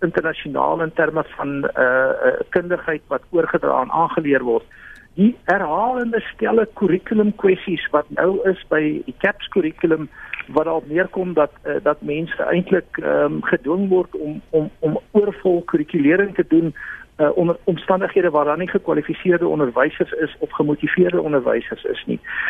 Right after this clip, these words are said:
Die aspekte rondom skoolbestuur en skoolleierskap. Eh, daar is 'n, 'n, 'n, 'n werklike groot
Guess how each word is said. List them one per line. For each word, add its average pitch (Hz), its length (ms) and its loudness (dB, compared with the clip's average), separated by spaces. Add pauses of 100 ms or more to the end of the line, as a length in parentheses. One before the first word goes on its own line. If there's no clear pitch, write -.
(320)
Die 180 180 2
aspekte 220 520 -2
rondom 185 320 -4
skoolbestuur 196 720 0
en 165 100 0
skoolleierskap. 160 840 0 (460)
Eh, 170 160 4 (140)
daar 175 220 0
is 220 140 0
'n, 220 200 0 (180)
'n, 185 140 -2 (320)
'n, 180 120 2 (260)
'n 147 160 -6
werklike 247 600 0
groot 226 520 0